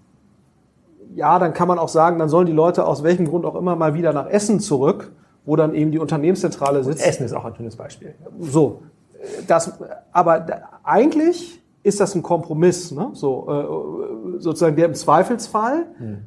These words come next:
Speaker 1: nicht unbedingt darauf einzahlt, dass dieses neue Geschäft erfolgreich wird. Also wenn man,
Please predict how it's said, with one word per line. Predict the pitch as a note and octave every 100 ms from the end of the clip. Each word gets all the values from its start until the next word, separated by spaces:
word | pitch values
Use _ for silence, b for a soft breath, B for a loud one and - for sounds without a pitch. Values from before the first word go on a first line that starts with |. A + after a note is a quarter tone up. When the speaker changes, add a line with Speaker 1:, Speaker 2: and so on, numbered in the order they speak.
| - -
Speaker 1:
nicht | E3+ G#3+ G#3+
unbedingt | F#3+ G3 G3
darauf | D#3+ E3 -
einzahlt, | D#3+ G3+ G#3 G#3 G#3
dass | F#3 -
dieses | E3 D3
neue | D3+ F3+
Geschäft | G3 F#3+ F#3+ -
erfolgreich | D#3 G3+ G3+ C#3+ C#3
wird. | C#3+ C3
Also | D3+ F3
wenn |
man, | G3